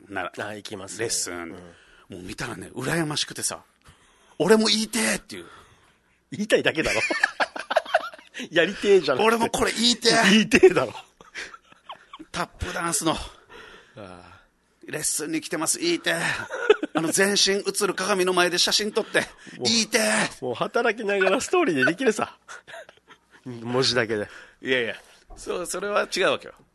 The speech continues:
Speaker 1: やっぱり現場に行って、現場でそのタップダンス教室、スクールね。スクールでやっぱりこう発信したいんですよね。
Speaker 2: はい。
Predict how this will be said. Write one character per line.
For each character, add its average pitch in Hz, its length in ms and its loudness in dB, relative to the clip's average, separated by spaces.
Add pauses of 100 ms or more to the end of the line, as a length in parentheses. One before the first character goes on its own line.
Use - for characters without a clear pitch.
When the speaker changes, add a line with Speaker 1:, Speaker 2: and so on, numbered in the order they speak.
(100)
Speaker 1:
や - 80 -8
っ - 20 -10
ぱ 101 80 -6
り 98 40 -10
現 160 260 0
場 160 100 4
に 147 100 0
行 143 100 -4
っ - 20 -20
て、 107 320 -2 (460)
現 113 240 -2
場 143 100 0
で 156 120 2
そ - 120 -8
の 95 80 -14
タ - 120 -16
ッ - 40 -18
プ - 100 -12
ダ 107 120 0
ン 110 60 -4
ス - 80 -10
教 160 240 2
室、 - 360 -8 (760)
ス - 140 -10
ク 101 140 -8
ー 95 40 -6
ル 92 100 -8
ね。 135 180 -4 (1160)
ス - 160 -12
ク - 120 -12
ー 107 80 -4
ル 107 80 -4
で 110 60 -2
や 110 60 -4
っ - 20 -10
ぱ 104 100 -8
り 87 80 -12
こ - 140 -14
う - 40 -10
発 101 140 -2
信 98 140 -2
し - 60 -6
た 92 100 -8
い 92 40 -12
ん - 20 -16
で 82 80 -14
す - 100 -14
よ 80 60 -18
ね。 107 320 -2 (320)
Speaker 2:
は 104 120 -14
い。 92 220 -16